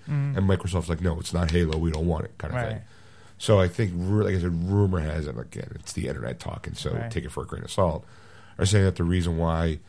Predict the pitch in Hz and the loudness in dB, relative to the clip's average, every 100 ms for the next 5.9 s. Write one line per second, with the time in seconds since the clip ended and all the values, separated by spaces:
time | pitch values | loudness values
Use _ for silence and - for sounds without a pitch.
0 | - - 92 92 - 82 73 - 87 82 | -20 -4 2 2 0 -6 -6 -4 -4 -2
1 | 80 80 85 78 80 80 78 76 - 78 | -2 -2 -2 -4 -4 -4 -4 -6 -8 -10
2 | - - 87 82 - - - - - - | -8 -4 -2 0 -4 -10 -20 -20 -20 -20
3 | - - - - - - - - 101 87 | -20 -20 -20 -20 -20 -20 -10 2 4 4
4 | 82 - - - - - 85 101 90 - | 0 -8 -20 -20 -16 -10 2 4 4 2
5 | 98 92 85 80 - 92 90 87 85 | 2 4 2 -2 -2 0 2 0 -4